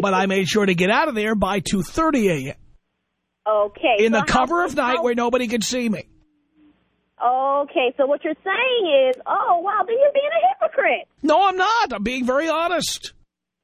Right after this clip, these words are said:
Speaker 2: You're
Speaker 1: I,
Speaker 2: a
Speaker 1: as I
Speaker 2: hypocrite.
Speaker 1: have
Speaker 2: You're
Speaker 1: said on
Speaker 2: saying
Speaker 1: this show many times, and I'll repeat it to you.
Speaker 2: Okay.
Speaker 1: It's that, you know, <laughs> when, when I, when I am,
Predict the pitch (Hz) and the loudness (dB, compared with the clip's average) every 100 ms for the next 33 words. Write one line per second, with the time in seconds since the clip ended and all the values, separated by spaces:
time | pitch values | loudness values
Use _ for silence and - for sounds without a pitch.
0 | _ - 247 262 - 285 294 392 392 240 | _ -2 0 0 -2 -2 0 0 -2 -2
1 | 320 339 311 285 208 233 240 220 202 226 | -2 -2 -2 -4 -6 -4 -4 -2 -2 -2
2 | 254 262 220 170 139 - - - - 190 | -2 -2 -2 -4 -8 -16 -18 -16 -8 -2
3 | 175 175 165 208 214 196 214 208 170 - | 0 0 0 0 0 0 0 2 0 -4
4 | _ _ _ - 208 - - - 196 185 | _ _ _ -6 -4 -4 -8 -4 -2 2
5 | 175 156 - _ 202 214 165 151 156 _ | 0 -2 -10 _ -2 0 0 -4 -8 _
6 | _ _ _ - - - - - - - | _ _ _ -8 -8 -6 -10 -12 -18 -16
7 | - - 233 226 180 202 196 196 220 247 | -16 -4 0 0 0 0 0 0 0 0
8 | 254 - - 180 170 - 190 220 233 233 | -2 -6 -4 -2 -2 -4 -2 0 0 -2
9 | - 180 160 139 | -2 0 0 -2